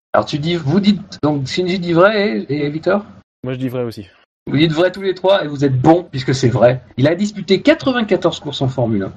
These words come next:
Speaker 1: entre donc deux mille un et deux mille six, toutes en pneus Michelin, puisque vous l'avez dit, il a été chez Williams et chez McLaren. Et effectivement, il s'est trouvé qu'au bout du compte, c'était celui qui avait disputé le plus de courses dans l'histoire de la Formule un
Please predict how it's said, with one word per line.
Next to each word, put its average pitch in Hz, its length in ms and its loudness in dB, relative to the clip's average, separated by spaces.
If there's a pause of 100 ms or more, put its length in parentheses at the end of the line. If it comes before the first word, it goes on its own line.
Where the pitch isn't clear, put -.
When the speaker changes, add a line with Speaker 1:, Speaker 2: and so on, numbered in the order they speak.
(160)
Speaker 1:
entre 82 280 -8
donc 90 240 -8
deux 92 100 -4
mille 92 220 -8
un 95 160 -6
et 101 80 -8
deux 92 80 -10
mille 87 160 -10
six, - 340 -14 (160)
toutes 311 360 6
en - 80 -2
pneus 123 160 0
Michelin, 107 360 0
puisque - 280 -10
vous 98 160 -6
l'avez 98 260 -2
dit, 98 300 -6
il 92 100 -8
a 92 40 -4
été 90 300 -4
chez - 200 -4
Williams 95 560 -4
et 110 200 4
chez - 160 -8
McLaren. 95 540 -10
Et 127 160 4
effectivement, 165 640 -2 (160)
il 117 80 -2
s'est 202 160 2
trouvé 151 400 2
qu'au 104 200 2
bout 135 200 2
du 135 120 -2
compte, 208 180 -2
c'était - 200 -6
celui 123 300 -4
qui 127 100 2
avait 113 120 2
disputé 123 340 -2
le 180 120 6
plus 240 300 4
de 180 120 2
courses 214 260 0
dans 135 100 2
l'histoire 202 320 0
de 135 80 -4
la 127 80 6
Formule 123 360 2
un 208 120 -2